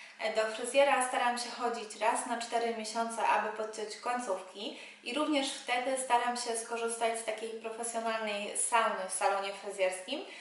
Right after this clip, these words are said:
aby głęboko odżywić moje włosy. E, włosy myję dwa razy w tygodniu, a jeżeli chcę je odświeżyć, to wtedy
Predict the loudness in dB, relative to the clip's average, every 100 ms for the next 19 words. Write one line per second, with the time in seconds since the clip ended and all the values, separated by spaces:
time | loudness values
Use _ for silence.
0 | -16 0 4 6 4 6 4 6 6 6
1 | 6 2 -2 -4 -4 -6 -4 -2 -2 0
2 | -2 -2 -6 -8 -14 -18 -18 -12 -2 0
3 | 4 4 4 2 2 2 6 6 4 4
4 | 6 8 8 6 4 2 2 0 -4 0
5 | 4 4 2 0 0 2 0 2 2 0
6 | -4 -2 2 2 2 -2 -2 -2 -2 -4
7 | -6 -6 -6 -2 -2 -2